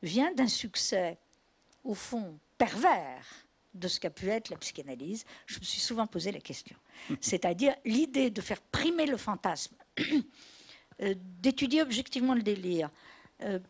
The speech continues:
par rapport à la, à la, la vérité objective, oui, mais c'est pas comme ça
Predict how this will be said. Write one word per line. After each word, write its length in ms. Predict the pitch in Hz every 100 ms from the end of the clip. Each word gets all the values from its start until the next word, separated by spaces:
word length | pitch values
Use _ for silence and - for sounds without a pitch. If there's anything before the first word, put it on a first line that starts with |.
| -
par 140 | 311
rapport 300 | 294 - 269
à 60 | 226
la, 320 | 185 185 185
à 80 | 185
la, 320 | 180 165 160 165
la 100 | 170
vérité 420 | 160 165 165 208
objective, 680 | 180 156 - 202 - 359 392 -
oui, 400 | 226 320 247 - _ - - -
mais 60 |
c'est 140 | 220 277
pas 120 | -
comme 220 | - 320
ça 320 | 294 415 370